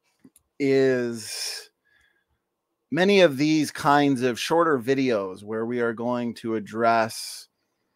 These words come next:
a lot of the, uh, issues and challenges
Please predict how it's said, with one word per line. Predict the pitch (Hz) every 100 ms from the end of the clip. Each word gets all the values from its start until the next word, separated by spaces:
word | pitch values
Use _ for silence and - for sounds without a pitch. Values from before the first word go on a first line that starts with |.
| _ - -
a | 127
lot | 127 151 165
of | 147
the, | 127 131 127 127
uh, | 117 110 -
issues | 151 156 - 120 98 92 107 - - - _ _ - _ _ -
and | 123 127 123 123 123 120 117 104 - - _
challenges | - - 170 185 170 135 107 113 95 82 90 - - - -